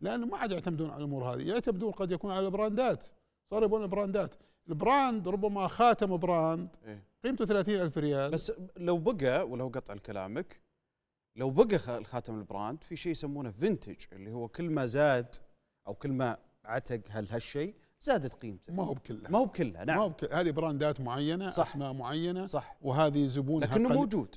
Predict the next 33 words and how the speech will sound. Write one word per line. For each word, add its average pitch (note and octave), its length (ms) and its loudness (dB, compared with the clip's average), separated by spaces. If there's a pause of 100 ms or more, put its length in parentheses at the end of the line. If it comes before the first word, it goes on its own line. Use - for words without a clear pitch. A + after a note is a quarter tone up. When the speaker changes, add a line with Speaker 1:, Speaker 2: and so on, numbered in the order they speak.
Speaker 1:
هذه D3+ 180 2
زبونها C3+ 440 0
قليل. D#3+ 500 0 (160)
Speaker 2:
مم. B2 100 -8
Speaker 1:
يعني B2+ 140 0
مثلًا E3+ 160 -2
عندك F3 200 -2
الساعات، D3 540 -2
في C3 120 -6
بعض C#3 140 -6
الساعات C#3 440 -6
تشتريها D3+ 360 -2
بخمسين C3+ 360 -6
ألف A#2 200 -8
ريال، D#3 340 0 (320)
تجي E3 200 0
بعدها D#3 320 0
بسنتين E3+ 440 0
ثلاثة C#3+ 400 0
أو، D#3 280 -2 (100)
أو C#3 140 -4
عشر D3+ 240 -2
سنوات B2+ 400 -4
عفوًا، C3 240 -8
أكثر - 320 -10
من A#2 60 -8
سنتين B2 340 -12
ثلاثة، B2+ 300 -4
Speaker 2:
مم. - 60 -12 (240)
Speaker 1:
تجي F#3+ 180 -2
بعد D#3+ 160 -2
عشر E3 240 -4
سنوات، D#3 480 -4